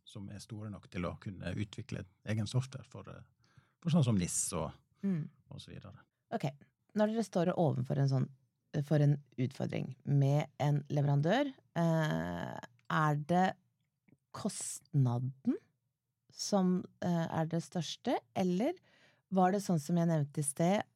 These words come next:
Speaker 2: om at det er egen kompetanse kanskje, og ressurser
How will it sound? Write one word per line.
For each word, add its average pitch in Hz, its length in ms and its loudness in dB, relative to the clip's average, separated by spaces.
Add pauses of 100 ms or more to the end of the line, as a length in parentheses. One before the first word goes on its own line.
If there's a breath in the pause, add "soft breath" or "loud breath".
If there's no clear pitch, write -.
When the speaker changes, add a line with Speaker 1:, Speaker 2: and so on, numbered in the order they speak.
Speaker 2:
om 165 200 0
at 156 180 0
det 170 280 -2
er 143 360 4 (1080 soft breath)
egen 135 460 4
kompetanse 139 1000 0
kanskje, 131 580 2
og 143 320 2
ressurser - 920 -4